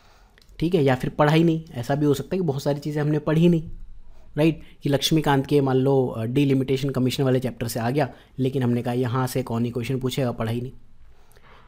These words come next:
इस तरह के कुछ इश्यूज हो सकते हैं, राइट? तो हम जब ये आइडेंटिफाई करते हैं कि क्या प्रॉब्लम्स हैं and ईजी क्वेश्चंस पे,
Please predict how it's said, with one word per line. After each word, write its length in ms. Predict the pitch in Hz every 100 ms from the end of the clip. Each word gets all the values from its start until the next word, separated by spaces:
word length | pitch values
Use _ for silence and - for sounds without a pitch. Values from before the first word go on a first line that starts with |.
| -
इस 140 | 202 202
तरह 160 | 185
के 140 | 185 202
कुछ 280 | 214 208 - 151
इश्यूज 340 | 156 156 160
हो 140 | 127
सकते 320 | 110 107 - 107
हैं, 160 | 120 - _ 139
राइट? 260 | 170 180 - - -
तो 100 | 196
हम 360 | 170 202 214 208
जब 240 | 156 170 190
ये 160 | 143 175
आइडेंटिफाई 560 | 170 156 156 147 151
करते 280 | 147 117 139
हैं 80 | 143
कि 80 | 165
क्या 220 | 156 139
प्रॉब्लम्स 540 | 127 113 131 147 -
हैं 180 | 123 - - - -
and 280 | 143 160 160 -
ईजी 280 | 180 160 196
क्वेश्चंस 500 | 208 131 - 120 110
पे, 180 | -